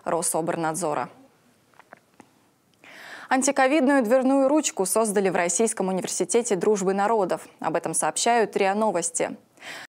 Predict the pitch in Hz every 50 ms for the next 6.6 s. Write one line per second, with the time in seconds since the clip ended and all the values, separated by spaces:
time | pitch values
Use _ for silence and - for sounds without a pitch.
0 | _ - - 339 349 - - 302 262 226 196 220 226 269 294 240 240 226 233 233
1 | 226 208 - - - - - 220 196 - - 240 247 - - 233 202 208 196 190
2 | - 233 220 208 - 226 208 - - 220 214 233 247 254 220 175 - - 147 139
3 | - - - - - - - 269 196 - - 233 220 208 240 214 208 247 262 269
4 | 247 190 185 180 185 165 170 165 - - 185 202 254 302 311 - 262 208 190 -
5 | - 220 202 - - 226 202 233 240 214 185 214 226 226 - 254 247 196 175 -
6 | - 160 - - 220 269 294 269 214 185 -